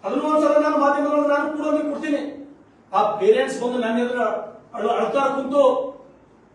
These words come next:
"ನನ್ನ ಮಗಳಿಗೆ ಡಾಕ್ಟರ್ ತಾಜುದ್ದೀನ್ ಅವ್ರಿಗೆ ಹಿಂಗಾಯ್ತು, ಹೈ ಡೋಸ್ ಇಂಜೆಕ್ಷನ್ ಕೊಟ್ಟರು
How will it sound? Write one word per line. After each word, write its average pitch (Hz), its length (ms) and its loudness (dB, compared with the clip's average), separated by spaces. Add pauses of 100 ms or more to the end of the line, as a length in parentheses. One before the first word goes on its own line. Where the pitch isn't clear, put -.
(200)
"ನನ್ನ 220 200 0
ಮಗಳಿಗೆ 262 360 0
ಡಾಕ್ಟರ್ 254 300 0
ತಾಜುದ್ದೀನ್ 262 400 0
ಅವ್ರಿಗೆ 254 300 2
ಹಿಂಗಾಯ್ತು, 262 760 2 (840)
ಹೈ - 180 2
ಡೋಸ್ 277 240 6
ಇಂಜೆಕ್ಷನ್ 269 420 0
ಕೊಟ್ಟರು 269 680 0